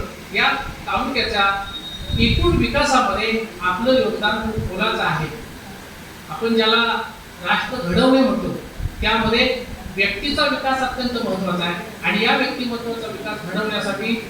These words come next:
आपण सर्वजण आपल्या वाडी वस्तीवरच्या शाळा, शाळांमध्ये काम करत आहात,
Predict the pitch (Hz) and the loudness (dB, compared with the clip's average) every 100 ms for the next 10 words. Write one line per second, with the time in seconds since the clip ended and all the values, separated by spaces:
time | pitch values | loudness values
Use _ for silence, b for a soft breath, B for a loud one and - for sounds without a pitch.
0 | - 196 233 226 226 262 277 214 - - | -6 -2 -2 -2 0 2 4 4 2 -2
1 | - - - - - - - - 415 - | -8 -14 -16 -16 -4 -2 2 4 4 2
2 | - - - 170 185 254 226 226 220 208 | -4 -12 -10 -2 0 0 -2 -4 -6 -8
3 | 214 226 226 - 214 - - - 233 220 | -6 -6 -4 -2 -2 0 0 2 2 0
4 | 214 202 196 190 190 180 175 160 190 | -2 -2 0 0 -2 -2 -2 -2 -4